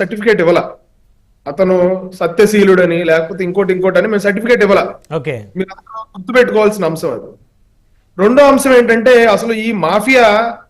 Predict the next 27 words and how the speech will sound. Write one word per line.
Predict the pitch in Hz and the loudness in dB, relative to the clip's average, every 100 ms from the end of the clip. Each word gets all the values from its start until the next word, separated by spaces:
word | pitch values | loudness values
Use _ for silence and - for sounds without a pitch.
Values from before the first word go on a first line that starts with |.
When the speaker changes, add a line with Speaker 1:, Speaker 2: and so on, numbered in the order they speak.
| _ _ 139 | _ _ -8
Speaker 1:
ఎక్కడి | 175 262 | -2 0
నుంచి | 277 262 | 0 2
మొదలు | 240 240 240 | 4 4 4
పెట్టాలో | 233 226 220 214 | 4 4 4 4
కూడా | 233 | 2
అర్థం | 196 214 214 | 2 0 0
కాని | 214 175 | 0 0
పరిస్థితి. | - - - - - | -2 -6 -16 -18 -14
మొత్తం | 180 180 _ 269 202 | -14 -14 _ -2 0
గజిబిజి | 185 190 247 220 196 | 0 2 0 0 0
గందరగోళం | 196 233 226 220 208 | 0 0 2 0 2
చేసి, | 196 190 220 190 196 185 _ _ _ _ - 160 | 0 -2 -4 -4 -6 -10 _ _ _ _ -4 2
ఎవరెవరో | 220 240 247 254 | 4 6 6 6
ఇందులో | 240 233 226 | 6 4 4
ఇన్వాల్వ్ | 214 208 214 208 | 4 4 4 4
అయ్యి, | 202 214 196 185 185 185 _ - | 2 0 -2 -2 -6 -14 _ -16
విక్రాంత్ | 160 208 202 196 190 | -6 -2 -2 0 0
రెడ్డి | 185 180 | 2 0
దగ్గర | 180 214 214 | 2 0 0
నుంచి | 214 240 240 - _ _ _ _ - 190 | -2 -6 -10 -16 _ _ _ _ 0 2
ఏ | 247 | 4
టూగా | 277 269 262 247 | 2 2 4 4
ఉన్న | 240 240 | 4 0
విజయసాయి | 214 254 254 220 196 | 2 2 4 2 2
రెడ్డి, | 151 - _ _ _ _ _ _ _ 196 | -2 -10 _ _ _ _ _ _ _ -6
మీరు | 240 214 | -2 0
గమనిస్తే | 226 277 277 277 | 0 -2 -2 0